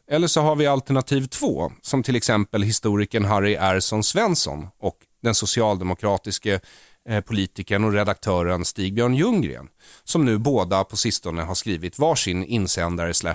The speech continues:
krönika där de påstår sig recensera innehållet i min bok. De kallar mig för historierevisionist.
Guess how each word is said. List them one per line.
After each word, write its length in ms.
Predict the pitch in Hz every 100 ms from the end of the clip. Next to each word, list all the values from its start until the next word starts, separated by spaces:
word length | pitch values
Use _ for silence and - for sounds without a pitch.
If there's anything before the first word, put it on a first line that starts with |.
| -
krönika 480 | - 82 78 82 87
där 120 | 90
de 160 | 87 82
påstår 460 | - 117 - -
sig 160 | 80 87
recensera 560 | 87 - 98 85 80 90
innehållet 500 | 104 87 85 85 -
i 20 |
min 160 | 90 90
bok. 320 | 156 175 -
De 120 | - 101
kallar 200 | 95 90
mig 140 | 85
för 140 | -
historierevisionist. 1160 | 76 87 - 117 87 85 78 - 92 110 -